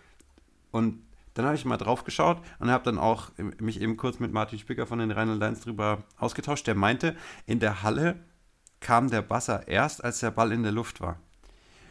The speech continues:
Und dann habe ich mir gedacht, hä, aber wie, also Tonverzögerung, aber das würde ja bedeuten, dass das, also dass das Bild verzögert ist, also dass wir erst den Ton bekommen und dann das Bild. Und dann habe ich mir gedacht, okay, das schaue ich mir nochmal ganz genau an, weil mein erster Gedanke instinktiv war,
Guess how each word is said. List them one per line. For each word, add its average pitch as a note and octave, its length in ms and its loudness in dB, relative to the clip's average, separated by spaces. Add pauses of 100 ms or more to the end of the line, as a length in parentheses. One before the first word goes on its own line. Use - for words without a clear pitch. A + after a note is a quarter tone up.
(1040)
Und A2+ 200 2
dann A#2+ 100 6
habe B2 120 4
ich G2+ 60 -4
mir A2+ 100 2
gedacht, G2+ 140 -2
hä, A2 180 -6
aber F#2+ 240 -6
wie, F2+ 160 -12 (240)
also F#2+ 240 -6 (240)
Tonverzögerung, C#3 880 0
aber G2 180 4
das G2+ 160 0
würde A#2 160 0
ja G#2+ 60 2
bedeuten, A2 440 0
dass G2+ 220 -2
das, - 240 -10
also F#2+ 160 -4
dass E2 140 -8
das - 140 -8
Bild - 260 4
verzögert E2+ 440 -4
ist, E2+ 140 -4
also F#2+ 180 -2
dass F#2 140 -4
wir G2 120 0
erst - 300 2
den A2 140 -4
Ton C#3+ 280 -2
bekommen C#3 380 -2
und G#2+ 220 -4
dann A#2 260 0
das G#2+ 160 -8
Bild. B2+ 280 2 (340)
Und - 80 -14
dann A2+ 80 2
habe B2 100 2
ich - 100 -4
mir A2+ 140 0
gedacht, A2 220 0
okay, A2 200 -2
das G2+ 120 2
schaue C3+ 180 2
ich B2+ 60 -2
mir B2 100 0
nochmal A#2 280 -2 (180)
ganz D3 280 0
genau F#2 280 0
an, G#2 240 -2 (260)
weil A2+ 140 0
mein A#2+ 180 2
erster - 400 0
Gedanke B2+ 500 0
instinktiv C#3 760 -4
war, F#2+ 240 4